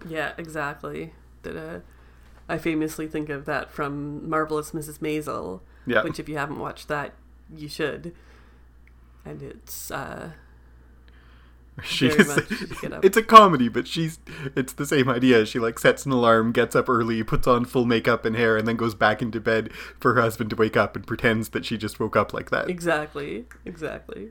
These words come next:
Speaker 2: When they've been mar-, they have, like, thr-, three kids?
Speaker 1: Two
Speaker 2: Two
Speaker 1: kids,
Speaker 2: kids?
Speaker 1: two kids. They've
Speaker 2: <laughs> Been
Speaker 1: been married for a
Speaker 2: married a long
Speaker 1: while.
Speaker 2: time. Anyway.
Speaker 1: Yeah, it's just, like,
Speaker 2: Oh,
Speaker 1: wow.
Speaker 2: one,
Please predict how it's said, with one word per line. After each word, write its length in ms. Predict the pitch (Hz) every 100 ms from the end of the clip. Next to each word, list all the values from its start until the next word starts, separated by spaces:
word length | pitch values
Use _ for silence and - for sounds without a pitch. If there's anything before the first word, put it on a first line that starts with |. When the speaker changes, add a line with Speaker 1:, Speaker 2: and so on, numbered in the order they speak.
| -
Speaker 2:
When 120 | 120
they've 140 | 107 104
been 220 | 117 113
mar-, 180 | 113 120
they 120 | 120
have, 160 | 110 117
like, 260 | 104 - - - - -
thr-, 300 | - 113 107 -
three 320 | - 123 127
kids? 440 | 131 147 220 -
Speaker 1:
Two 160 | - 214
Speaker 2:
Two 80 | 175
Speaker 1:
kids, 340 | 220 254 -
Speaker 2:
kids? 100 | 262
Speaker 1:
two 100 | 202
kids. 360 | 175 160 160 -
They've 180 | 175 165 170
Speaker 2:
<laughs> 0 |
Been 80 |
Speaker 1:
been 0 |
married 260 | 180 165 165
for 80 | 151
a 40 |
Speaker 2:
married 100 | 139
a 60 | 147
long 140 | 139 131
Speaker 1:
while. 100 | 147
Speaker 2:
time. 240 | 123 123 - - -
Anyway. 240 | 131 98 - - - 170
Speaker 1:
Yeah, 260 | 160 147 -
it's 200 | - -
just, 280 | 151 - - -
like, 80 | - - -
Speaker 2:
Oh, 200 | 165 131
Speaker 1:
wow. 100 | 156
Speaker 2:
one, 220 | 175 180